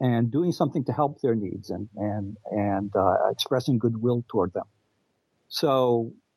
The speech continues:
so if I understand what you're saying, I need to draw a distinction in, in both my thinking and my language and use the word love for those relationships that really are characterized by this response to,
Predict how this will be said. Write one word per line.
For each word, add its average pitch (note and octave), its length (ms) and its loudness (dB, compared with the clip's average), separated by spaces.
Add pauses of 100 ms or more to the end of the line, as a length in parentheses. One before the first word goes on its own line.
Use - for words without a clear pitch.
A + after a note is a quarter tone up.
(600)
so D#3 220 2
if A#2+ 100 0
I D3+ 60 2
understand B2+ 480 0
what G#2+ 100 0
you're A2 100 -4
saying, D#3 400 0
I A2 100 4
need A#2 260 0
to G#2+ 280 2 (360)
draw A#2 320 2
a A2 80 -2
distinction G#2+ 920 0
in, A2+ 280 0 (280)
in A#2 140 2
both A#2 240 0
my G#2+ 80 4
thinking A2+ 480 0
and G#2 160 0
my G2+ 80 2
language A2+ 840 0 (1200)
and A#2+ 220 2
use D#3 260 2
the D#3 100 0
word C3 260 2
love A#2+ 340 2
for C3+ 100 0
those A2+ 480 0
relationships A#2+ 600 0
that A#2+ 120 2
really B2+ 220 2
are E3 160 2
characterized G2 800 0 (160)
by G2 360 0 (200)
this A#2 260 0
response G2+ 540 -2 (140)
to, A#2+ 120 2